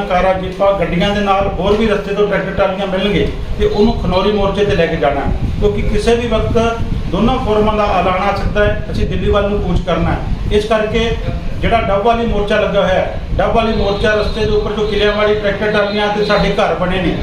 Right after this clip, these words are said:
ਉਹ ਸਮੇਟਣੇ ਸ਼ੁਰੂ ਕਰਤੇ ਨੇ। ਕੱਲ੍ਹ ਸਵੇਰੇ ਦਸ ਵਜੇ ਡੱਬ ਵਾਲੀ ਤੋਂ ਚੱਲ ਕੇ ਖਨੌਰੀ ਮੋਰਚੇ ਤੇ ਆਉਣਾ ਹੈ। ਇਸ ਕਰਕੇ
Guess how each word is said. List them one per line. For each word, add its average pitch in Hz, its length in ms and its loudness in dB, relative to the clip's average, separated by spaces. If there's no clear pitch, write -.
ਉਹ 240 120 2
ਸਮੇਟਣੇ 202 440 -2
ਸ਼ੁਰੂ 220 180 0
ਕਰਤੇ 214 320 0
ਨੇ। 226 160 0
ਕੱਲ੍ਹ 226 260 0
ਸਵੇਰੇ 214 280 0
ਦਸ 175 220 0
ਵਜੇ 170 280 0
ਡੱਬ 208 200 0
ਵਾਲੀ 220 200 0
ਤੋਂ 220 140 0
ਚੱਲ 190 240 0
ਕੇ 208 140 0
ਖਨੌਰੀ 196 320 -2
ਮੋਰਚੇ 180 300 0
ਤੇ 160 120 -2
ਆਉਣਾ 131 180 -2
ਹੈ। - 260 -2
ਇਸ 180 120 -2
ਕਰਕੇ 214 360 0